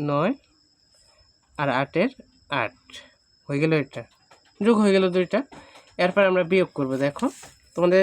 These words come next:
এর সামনে প্রশ্ন দিয়েছি, এই যে এখানে দেখতে পাচ্ছ তোমরা।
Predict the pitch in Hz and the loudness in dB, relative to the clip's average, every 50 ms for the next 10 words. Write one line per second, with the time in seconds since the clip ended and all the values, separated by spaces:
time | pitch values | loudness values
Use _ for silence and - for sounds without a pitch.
0 | 185 175 180 170 - - 170 165 165 165 180 175 - 170 165 156 - 165 160 160 | 4 2 0 0 0 -2 0 0 2 2 0 0 0 -2 -4 -2 -4 -6 -6 -4
1 | 156 165 160 156 147 - - - 254 - - _ _ - _ _ _ _ _ _ | -2 -2 -2 -2 -4 -6 -10 -10 -10 -10 -12 _ _ -20 _ _ _ _ _ _
2 | _ - 147 135 139 135 135 139 139 147 143 139 139 135 - - 156 143 156 151 | _ -10 -6 -4 -4 -4 -4 -4 -4 -4 -4 -4 -6 -8 -8 -12 -12 -10 -10 -10
3 | - - 165 160 160 156 160 196 | -8 -8 -6 -6 -4 -2 -2 -4